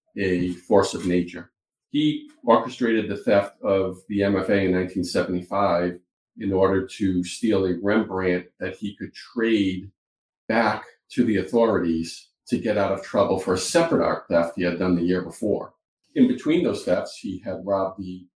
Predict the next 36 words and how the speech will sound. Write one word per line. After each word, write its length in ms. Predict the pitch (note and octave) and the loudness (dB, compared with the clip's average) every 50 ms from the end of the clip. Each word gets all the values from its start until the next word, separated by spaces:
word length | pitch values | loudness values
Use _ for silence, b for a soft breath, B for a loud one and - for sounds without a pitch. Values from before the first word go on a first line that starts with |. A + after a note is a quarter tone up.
| _ _ _ | _ _ _
Mead 440 | G2 F#2+ G#2 G#2+ A#2+ B2+ B2 - - | -6 -4 0 4 4 4 4 2 -2
Museum 480 | G2+ F2+ F2 E2+ - G2 F2 F2+ G2+ G2+ | -4 -4 -4 -6 -4 -2 0 0 0 0
in 160 | F2+ F#2 G2 | 0 0 2
Amherst. 680 | A2 A#2+ B2 B2 - E2+ E2 E2 - - - - _ _ _ _ _ _ _ _ _ _ - | 2 2 0 0 -2 -4 -4 -4 -4 -6 -14 -20 _ _ _ _ _ _ _ _ _ _ 0
I 100 | C#3 C#3 | 0 0
spend 240 | - - E3+ D#3+ | 2 0 0 0
a 40 | D3 | 2
lot 200 | B2+ B2+ C3 B2+ B2 | 2 0 0 -2 -2
of 60 | - | -2
time 160 | C#3 A#2+ A#2+ | 0 0 0
with 80 | G#2 - | 0 0
Miles, 400 | G2+ G2+ F#2+ F2+ D#2+ E2 E2 - | -2 0 0 0 -2 -4 -8 -8
and 300 | - G#2 G2+ F#2+ F2+ F2+ | -6 -4 -2 0 0 -2
I 120 | F2+ F#2 G2+ | -2 -2 0
know 220 | G2+ G2 G2 F#2 G2 | 2 2 2 2 0
this 140 | F#2 - - | -4 -4 0
riles 400 | F#2+ G2 G2 F#2+ F2+ F2+ - - | 2 2 2 2 0 -2 -4 -6
people, 380 | - F2 E2 - G2 F#2 F2+ | -6 -6 -2 0 0 -2 2
but 240 | - F#2 F#2 - - - | 2 0 0 0 -2 -4
I 240 | F#2+ F2+ F2 E2+ - _ _ _ | -4 -4 -4 -6 -10 _ _ _
came 240 | - G#2+ G#2 G2 - | 2 2 2 2 2
clean 300 | - A#2 A#2 A2+ G#2 G2 | 0 0 0 2 2 2
in 80 | F#2 F2+ | 0 0
the 60 | F2 | -2
Boston 360 | E2+ G2+ G2 - - - G2 F2 | 0 0 0 0 0 -6 -8 -2
Globe, 280 | F#2 F2+ F2+ F#2 F#2 | 0 0 0 0 0
and 100 | F2 F2 | -2 -2
Miles 300 | F2+ F2+ F2+ F#2 F#2 F2+ | 0 2 2 2 0 0
and 80 | F2 F2 | -2 -2
I 100 | F2 F2 | 0 0
are 100 | E2+ E2+ | -2 -2
very 220 | F2 E2+ F2 E2+ | -4 -6 -6 -8
good 140 | - - - | -12 -14 -20
friends. 400 | - - - - - - - - - | -20 -20 -20 -20 -20 -20 -20 -20 -20
It's 140 | _ - - | _ -18 -18
just 260 | - - - - | -18 -18 -18 -20